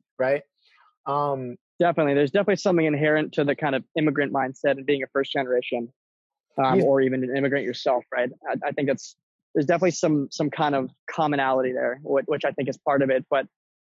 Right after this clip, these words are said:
Speaker 2: for advice for someone, you know, back to your question, like, if you don't have to be an immigrant to be <laughs> entrepreneurial.
Speaker 1: Right, <laughs> right.
Speaker 2: Um,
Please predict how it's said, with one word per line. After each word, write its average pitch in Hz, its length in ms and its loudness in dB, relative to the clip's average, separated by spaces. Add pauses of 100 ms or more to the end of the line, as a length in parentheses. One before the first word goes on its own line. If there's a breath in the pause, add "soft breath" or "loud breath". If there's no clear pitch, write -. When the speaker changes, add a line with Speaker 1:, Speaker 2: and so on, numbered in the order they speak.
(260)
Speaker 2:
for 185 180 0
advice 175 360 2
for 175 100 0
someone, 160 560 -2
you 170 260 -4
know, 139 120 -6
back 156 200 0
to 180 60 0
your 151 80 2
question, 156 300 0
like, 135 160 0 (520)
if 156 140 0 (160)
you 147 260 -2
don't 165 120 2
have 165 220 -2
to 160 60 -2
be 143 140 2
an 143 80 2
immigrant 139 300 0
to 139 80 -6
be 143 80 0
<laughs> 175 140 2
entrepreneurial. 143 720 2
Speaker 1:
Right, 170 360 2
<laughs> - 0 -
right. 160 380 2
Speaker 2:
Um, 139 140 -6